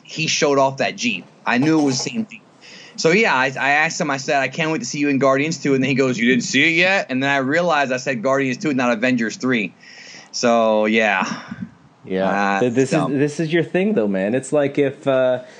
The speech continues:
Speaker 2: it's like if I saw Steph Curry in the, uh, you know, I saw him out and about, and I was like, "Oh, congratulations on winning the two thousand and twelve championship," or something, when it was really, like, fifteen.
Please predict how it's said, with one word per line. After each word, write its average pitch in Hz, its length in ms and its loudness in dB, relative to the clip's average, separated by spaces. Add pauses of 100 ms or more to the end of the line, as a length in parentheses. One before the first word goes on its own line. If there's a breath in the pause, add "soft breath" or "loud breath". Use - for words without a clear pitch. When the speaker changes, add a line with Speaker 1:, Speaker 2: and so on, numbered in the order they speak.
(220 loud breath)
Speaker 2:
it's 139 180 -2
like 139 160 0
if 139 160 0
I 139 120 2
saw 139 220 0
Steph - 440 -4
Curry 120 560 0 (360 loud breath)
in 110 260 0
the, 110 220 2
uh, 101 560 2
you 107 140 0
know, 98 100 2
I 98 120 2
saw 113 300 0
him 110 180 0
out 110 160 2
and 107 100 -4
about, 107 360 2
and 107 100 -2
I 110 80 0
was 107 180 0
like, 107 280 0 (340 loud breath)
"Oh, 175 200 4
congratulations 143 1040 2
on 113 340 2
winning 131 420 2
the 113 320 2 (140)
two 151 180 2
thousand 139 480 2
and 117 300 0 (160)
twelve 139 420 2
championship," 117 640 2
or 98 60 2
something, 95 400 0
when 98 140 2
it 98 60 0
was 98 160 0
really, 104 360 2
like, 95 240 0
fifteen. 98 640 -2